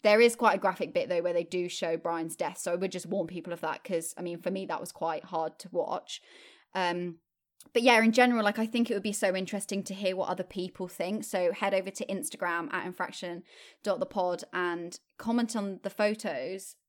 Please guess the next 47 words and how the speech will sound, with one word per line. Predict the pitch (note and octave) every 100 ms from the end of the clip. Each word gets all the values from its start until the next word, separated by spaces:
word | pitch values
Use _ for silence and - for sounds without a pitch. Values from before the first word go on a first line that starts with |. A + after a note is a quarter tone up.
| _ -
and | G3 G3 F#3+
just | - G#3
let | B3
us | A#3 A3
know | G#3+
what | G3+ F#3
your | G3 F#3+
theories | G3+ G3 F#3+
are | F#3+ F#3
behind | G3 F#3+ F#3
this | G3
and | F#3
whether | F#3 F#3
or | F#3
not | F#3
you | F3 F3+
think | F3 -
he | F#3
was | A#3+ B3+
a |
co-conspirator | B3+ A#3+ A#3+ A3+ - A3+ A3+ A3+ A3 A3 A3 - - _
or | F3
whether | E3+ F3 F3
or | F3
not | E3+
you | F3
think | - F#3
this | E3
whole | - E3+
thing | E3 E3+
was | E3
set | - -
up | E3 -
just | F3 -
to | F#3
murder | G#3 G#3+ G#3
him | G#3+ G3+ G3
and | F3+
just | E3 E3 -
to |
run | E3+ E3+
amok | F#3 F#3 -
of | E3+
sort | - C4+
of, | E3+
like, | E3+
the | E3+